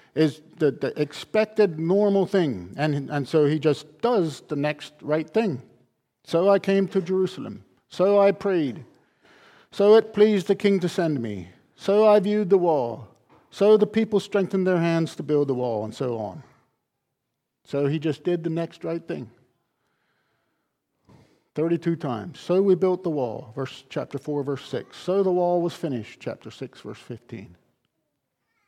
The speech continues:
I just encourage all of you, best I know, God is faithful. Every step, every step of Nehemiah's life was under the control of God. And conversely,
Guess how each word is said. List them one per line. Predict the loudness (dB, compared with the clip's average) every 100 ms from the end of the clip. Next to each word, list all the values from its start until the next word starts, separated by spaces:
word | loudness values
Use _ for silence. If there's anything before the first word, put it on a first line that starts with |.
| _ _ _ _ _ _ _ _ _ _ _ _ _ _ _ _ _ _ _ _
I | -4
just | -2 -4 -6
encourage | -2 0 0 0
all | -2 -4
of | -4
you, | -6
best | -6 -6 -6
I | -6
know, | -4 -8 -12 -20 _ _ _ _ _ _ _ _ _ _ _ _ _ -2
God | 0 2
is | 0 -2
faithful. | -4 -4 -4 -8 -20 _ _ _ _ 0
Every | 0 2 -2
step, | -4 -2 0 0 -8 _ _ _ _ _
every | 0 2 2
step | -2 0 0 0
of | -2
Nehemiah's | 0 0 0 -2 -2
life | -2 -2 -2
was | -6 -8
under | -4 -4
the | -4
control | -4 -8 -6 -8
of | -8
God. | -10 -10 -14 _ -20 -20 _
And | -4 -2 -4 -10 -20 -20 _ _ _ _ _
conversely, | -4 -2 0 0 -2 -6 -10